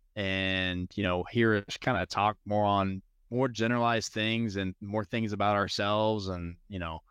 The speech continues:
uh, there's more people in the conversation as well. And we have themed drinks. So it's kind of like a social hour for cybersecurity, everything.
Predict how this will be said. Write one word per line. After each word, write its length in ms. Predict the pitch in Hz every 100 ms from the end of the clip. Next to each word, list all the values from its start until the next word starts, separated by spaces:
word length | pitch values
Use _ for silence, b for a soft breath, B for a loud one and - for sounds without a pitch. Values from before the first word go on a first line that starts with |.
| _ _ - -
uh, 240 | 92 85
there's 160 | 87 92
more 160 | 113
people 320 | 98 110 101 98
in 80 |
the 80 | 95
conversation 680 | - 101 90 - 98 92 90
as 120 | 82 -
well. 520 | 120 123 120 113 113
And 240 | 98 98
we 60 | 98
have 120 | 85 -
themed 220 | 101 90 90
drinks. 440 | 151 143 135 -
So 140 | 151
it's 280 | 139 - - -
kind 140 | 175
of 80 | 175
like 200 | 156 147
a 120 | 139
social 420 | - 269 269 151
hour 640 | 131 131 143 160 170 165 143 _ -
for 180 | 127 123
cybersecurity, 800 | - 135 135 131 - 127 131 127
everything. 540 | 117 139 - 156 165